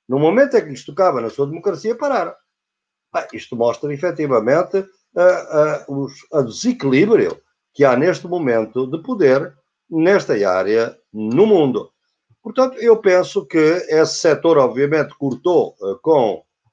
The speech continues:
ah, com, com, com o Trump. Ahm, vai acontecer noutros países, pode acontecer também no Brasil com o Bolsonaro. A lógica normalmente é sempre a mesma,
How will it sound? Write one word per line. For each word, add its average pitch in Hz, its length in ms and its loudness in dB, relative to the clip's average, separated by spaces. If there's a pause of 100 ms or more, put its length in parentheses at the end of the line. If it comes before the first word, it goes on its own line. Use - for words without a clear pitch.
(120)
ah, 131 280 -2
com, 113 500 0
com, 95 340 -10
com 90 180 -12
o 85 60 -18
Trump. 190 340 0 (480)
Ahm, 151 800 0 (340)
vai 220 200 4
acontecer 180 340 -2
noutros 147 240 -4
países, 120 280 -2
pode 135 220 -4
acontecer 127 340 -8
também 139 260 -8
no 117 80 -8
Brasil 127 400 -6
com 104 80 -6
o 95 60 -6
Bolsonaro. 160 680 -4
A 175 40 4
lógica 165 480 2
normalmente 185 540 2
é 160 100 2
sempre 208 280 -2
a 190 60 0
mesma, 165 420 -2